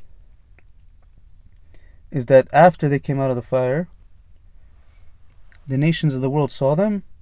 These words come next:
and what did they do? They all spat at them. They all started spitting, and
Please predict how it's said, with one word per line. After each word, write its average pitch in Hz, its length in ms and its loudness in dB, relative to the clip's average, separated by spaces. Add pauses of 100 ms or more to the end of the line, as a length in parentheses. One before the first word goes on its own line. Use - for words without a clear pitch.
(960)
and 147 100 -2
what 151 100 0
did 139 80 -4
they 139 100 0
do? 175 360 -2 (400)
They 139 100 -2
all 160 120 4
spat - 500 0
at 135 160 -2
them. 127 240 -10 (1000)
They 143 160 -8
all 165 300 2 (140)
started 151 400 -2 (960)
spitting, 185 640 0
and 139 300 -8